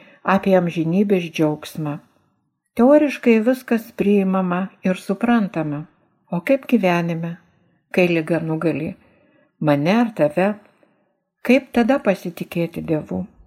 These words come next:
Ar artėjanti gyvenimo pabaiga,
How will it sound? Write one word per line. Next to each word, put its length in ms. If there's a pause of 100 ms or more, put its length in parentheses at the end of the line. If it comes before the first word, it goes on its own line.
(600)
Ar 220
artėjanti 920
gyvenimo 580
pabaiga, 600